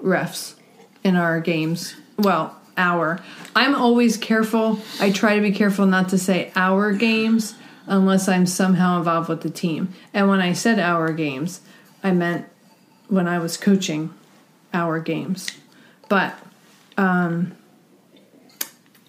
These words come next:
yeah, that could take us down a whole different path. So for now, I'll just say I have seen in our kids' games that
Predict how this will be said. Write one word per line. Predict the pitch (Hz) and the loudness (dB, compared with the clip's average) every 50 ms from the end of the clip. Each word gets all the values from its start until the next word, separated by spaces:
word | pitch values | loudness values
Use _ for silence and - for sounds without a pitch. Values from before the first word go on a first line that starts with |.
| _ _ _ - - - - | _ _ _ -20 -20 -4 0
yeah, | 202 185 170 156 165 | 0 2 2 0 -2
that | 170 - 190 190 190 185 185 | 0 0 2 2 2 0 0
could | - 196 - | 0 -2 0
take | - 185 165 - | 0 -2 -2 0
us | 175 175 - | -2 -4 -2
down | - 185 180 | -2 0 0
a | 180 | 2
whole | 175 175 180 | 2 2 0
different | 170 180 175 - 175 165 | 0 0 -2 -2 -4 -6
path. | - - 175 160 170 165 - | -4 -4 -4 -4 -4 -6 -6
So | - - 185 175 175 - - - - | -2 -2 0 0 -2 -4 -10 -16 -8
for | - - 202 | -2 2 2
now, | 196 208 208 208 190 151 | 4 4 4 2 0 2
I'll | 165 185 185 | 0 0 0
just | 180 185 185 185 | 2 0 0 0
say | - 196 180 170 165 170 180 - - - - - - _ _ _ | 0 0 0 0 0 -2 -4 -8 -12 -18 -20 -20 -20 _ _ _
I | - 190 202 220 | -2 0 2 2
have | 220 208 190 180 | 4 2 2 2
seen | 185 - - 202 196 185 180 175 170 - - - - | 0 0 0 2 2 4 2 2 0 -2 -6 -4 0
in | 202 196 190 180 | 2 2 2 2
our | - - 190 185 185 | 2 0 0 0 0
kids' | 180 - - 202 190 180 - | 0 0 0 0 0 0 -2
games | - - 214 208 180 170 175 175 175 180 - - - _ _ _ _ _ _ _ - - | -2 0 0 2 2 2 0 0 -2 -2 -6 -10 -12 _ _ _ _ _ _ _ -12 -2
that | - 190 180 175 - - - | 0 0 0 0 -2 -4 -10